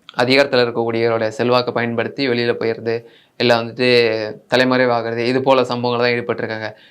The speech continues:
இப்ப மருத்துவர்கள் எல்லாமே பார்த்தீங்கன்னா, அந்த சம்பவத்தை கண்டிச்சு, சென்னையில் நடந்த சம்பவத்தை கண்டிச்சு, தங்களுக்கு பாதுகாப்பு வேண்டும், ஆ, குறைந்தது பன்னெண்டு மணி நேரத்துல வழக்கு வந்துட்டு பதிய வேண்டும் அப்படின்னு சொல்லி, கடுமையான தண்டனை மீண்டும் வர வேண்டும் அப்படின்லாம் சொல்லி பல்வேறு கோரிக்கைகளை வந்துட்டு வலியுறுத்தியிருக்காங்க, பாதுகாப்புலாம் வேண்டும் அப்படின்னு சொல்லிட்டு.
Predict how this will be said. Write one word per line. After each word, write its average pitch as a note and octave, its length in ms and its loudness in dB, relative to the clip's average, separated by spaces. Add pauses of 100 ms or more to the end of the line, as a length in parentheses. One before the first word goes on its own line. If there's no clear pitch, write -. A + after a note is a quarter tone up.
(140)
இப்ப D#3+ 320 2
மருத்துவர்கள் C#3+ 480 2
எல்லாமே B2+ 260 -2
பார்த்தீங்கன்னா, C3 280 -4
அந்த C#3 180 0
சம்பவத்தை C3 560 0
கண்டிச்சு, A#2 440 -4
சென்னையில் B2+ 380 -2
நடந்த A#2 220 -4
சம்பவத்தை A2+ 460 -4
கண்டிச்சு, B2+ 360 -8 (300)
தங்களுக்கு A2 360 -4
பாதுகாப்பு C3+ 580 2
வேண்டும், A#2+ 500 -4 (440)
ஆ, A2+ 240 0
குறைந்தது D#3 420 2
பன்னெண்டு D3 340 0
மணி C#3+ 140 0
நேரத்துல C3+ 340 0
வழக்கு C3+ 300 0
வந்துட்டு B2+ 160 -2
பதிய B2+ 340 0
வேண்டும் A#2 500 -2 (180)
அப்படின்னு A#2+ 200 0
சொல்லி, B2 280 -2
கடுமையான C3+ 440 0
தண்டனை B2 400 0
மீண்டும் B2+ 340 -2
வர A#2 180 0
வேண்டும் A#2+ 300 -2
அப்படின்லாம் A#2 340 -6
சொல்லி D3 180 -6
பல்வேறு D3+ 360 4
கோரிக்கைகளை D3 640 2
வந்துட்டு C3+ 500 0
வலியுறுத்தியிருக்காங்க, B2 720 0
பாதுகாப்புலாம் A#2+ 540 0
வேண்டும் A#2 320 -4
அப்படின்னு A2 180 -8
சொல்லிட்டு. A2 440 -10